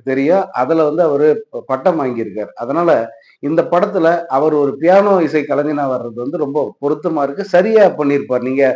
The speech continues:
அந்த பியானோ இசை கலைஞர்கள் பார்த்தாங்கன்னா அதை வந்து அவங்க கரெக்டா வந்து ரெகக்னைஸ் பண்ணுவாங்க. அந்த அளவுக்கு, ஆஹ், ப்ரொஃபஷனலா பக்காவா பண்ணியிருக்கார் பிரசாந்த்.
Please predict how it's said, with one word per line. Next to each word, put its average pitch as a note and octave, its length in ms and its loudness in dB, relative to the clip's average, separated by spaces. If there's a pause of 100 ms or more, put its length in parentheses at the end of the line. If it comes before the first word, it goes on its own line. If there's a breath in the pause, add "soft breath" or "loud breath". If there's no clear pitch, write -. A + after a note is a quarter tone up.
(280 loud breath)
அந்த B2+ 240 -6
பியானோ F#3 520 4
இசை D3 240 0
கலைஞர்கள் D#3 540 2 (100)
பார்த்தாங்கன்னா D3 440 2
அதை C#3+ 220 4
வந்து B2+ 220 0
அவங்க A2 380 -6
கரெக்டா B2+ 380 -6
வந்து A2+ 180 -6
ரெகக்னைஸ் A#2+ 480 -8
பண்ணுவாங்க. A2 360 -10 (100)
அந்த B2 240 -8
அளவுக்கு, C#3+ 380 -2 (600 soft breath)
ஆஹ், C3 160 -8 (240)
ப்ரொஃபஷனலா G3 600 2 (100)
பக்காவா D#3+ 500 2
பண்ணியிருக்கார் A#2+ 540 -4
பிரசாந்த். G#2+ 480 -8